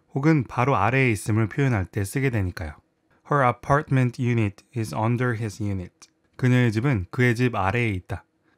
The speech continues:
그리고 이따가 설명하겠지만 이렇게 바로 아래층이라면 beneath와 underneath도 쓸 수 있습니다.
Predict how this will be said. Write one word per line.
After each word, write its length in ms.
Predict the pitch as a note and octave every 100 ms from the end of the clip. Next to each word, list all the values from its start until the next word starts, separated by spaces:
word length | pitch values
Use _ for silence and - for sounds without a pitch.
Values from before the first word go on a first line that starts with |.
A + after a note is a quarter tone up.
| _
그리고 260 | C3+ C3+ C#3
이따가 340 | A2+ C#3 C#3
설명하겠지만 920 | C3+ D3+ D3 C3 A2 - A#2 C3+ F#2+
이렇게 420 | A2 A2+ C#3 - C#3+
바로 400 | - A2 C3+ B2
아래층이라면 1040 | G#2 A#2+ - A2 G2+ F2+ B2 G2+ F2+ E2+
beneath와 720 | - A2 B2+ - G#2+ F#2 G#2 B2+ _ _ _
underneath도 800 | G#2+ G#2 A#2+ C3 B2 G#2 F#2 -
쓸 200 | F2+ C3+
수 120 | B2+ G#2+
있습니다. 460 | F#2 F#2+ E2+ D#2